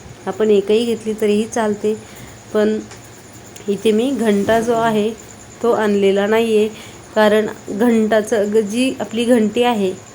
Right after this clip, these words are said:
ती वाजवण्यासुद्धा, असं म्हणतात, आपण मंदिरात जाऊन एक घंटी वाजवली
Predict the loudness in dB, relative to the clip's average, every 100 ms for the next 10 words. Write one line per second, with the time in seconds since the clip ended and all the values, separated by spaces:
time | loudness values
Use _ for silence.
0 | -20 -20 -20 -20 -20 -20 -18 -10 -10 -10
1 | -18 -20 -20 -8 -2 -2 -4 -8 -12 0
2 | 2 4 2 2 0 -2 0 0 0 -6
3 | -18 -20 -20 -20 -20 -20 -20 -18 -6 -4
4 | -2 0 0 0 -2 -2 -4 -2 -2 0
5 | 2 2 2 0 0 0 0 -4 -12 -20
6 | -20 -4 -2 0 2 4 2 0 -2 0
7 | 2 2 2